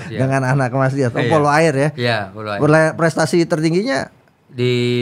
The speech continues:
Speaker 1: sea Games di,
Speaker 2: Hah?
Speaker 1: di mana? Di, di Malaysia, di Malaysia.
Speaker 2: Heeh.
Speaker 1: Sama di Asian Games. Asian Games sih bukan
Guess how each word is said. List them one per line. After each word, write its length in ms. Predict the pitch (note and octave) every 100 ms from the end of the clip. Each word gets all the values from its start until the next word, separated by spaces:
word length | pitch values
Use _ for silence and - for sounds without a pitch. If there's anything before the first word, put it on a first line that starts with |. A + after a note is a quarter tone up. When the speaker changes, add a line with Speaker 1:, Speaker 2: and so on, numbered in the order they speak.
| A#2+ B2
Speaker 1:
sea 300 | A#2 - B2
Games 520 | A#2 B2+ B2 B2 A#2
di, 360 | A#2+ A#2+ A#2+ A#2
Speaker 2:
Hah? 220 | A2 B2 C#3
Speaker 1:
di 160 | C3 A#2
mana? 220 | A2+ B2 C#3
Di, 160 | A2 A2 -
di 220 | B2 A#2
Malaysia, 460 | A2 A2+ A2+ A2 A2 -
di 180 | A#2
Malaysia. 440 | A2+ A2 A2 B2+ A2
Speaker 2:
Heeh. 260 | A#2 G#2+ A2 - _ _
Speaker 1:
Sama 260 | A2 B2
di 100 | D3+
Asian 320 | C3+ A#2+ A#2 C#3
Games. 200 | C#3+ G#2+
Asian 220 | G#2+ G#2+
Games 200 | B2+ B2+
sih 240 | C#3+ B2 -
bukan 380 | A#2+ - G2+